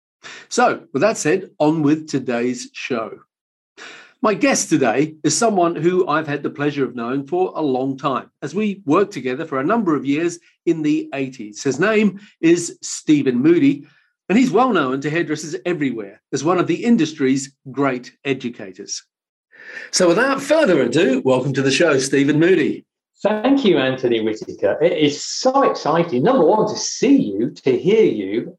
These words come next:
Speaker 2: and to do this po-, podcast with you. Um, great to be here and great to have all these wonderful listeners across the U S and across the globe.
Speaker 1: Yep, well, it's fantastic. I'm really been looking forward to having the opportunity to having a chat here. It's been, uh,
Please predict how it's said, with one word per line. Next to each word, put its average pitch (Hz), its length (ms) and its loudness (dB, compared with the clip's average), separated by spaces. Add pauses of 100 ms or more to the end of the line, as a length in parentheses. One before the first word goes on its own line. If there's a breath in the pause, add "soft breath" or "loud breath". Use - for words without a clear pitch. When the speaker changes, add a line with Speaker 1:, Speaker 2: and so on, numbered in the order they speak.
Speaker 2:
and 160 140 0
to 151 100 -2
do 123 140 2
this 123 160 0
po-, - 400 -2
podcast - 760 -4
with 101 220 -8
you. 92 300 -4
Um, 107 400 -2 (840)
great 226 260 2
to 185 120 0
be 196 160 4
here 120 300 -2
and 143 200 -2
great 175 480 0
to 143 200 0
have 131 300 0
all 135 160 2
these 123 200 0
wonderful 123 520 -4
listeners 98 720 -4 (420 soft breath)
across - 400 -2
the 120 80 -4
U 117 300 2
S - 240 -2
and 110 100 -12
across - 300 -12
the 123 80 -12
globe. 226 440 0 (420)
Speaker 1:
Yep, 165 260 2
well, 151 380 2
it's 139 260 0
fantastic. 147 500 -2
I'm 127 140 2
really 131 300 2
been 127 220 0
looking 131 340 2
forward 135 400 2
to 117 120 2
having 120 220 -2
the 113 100 2
opportunity 113 460 0
to 107 80 0
having 127 220 0
a 98 80 0
chat 104 280 -4
here. 120 160 4
It's 135 140 -2
been, 120 340 2
uh, 117 200 0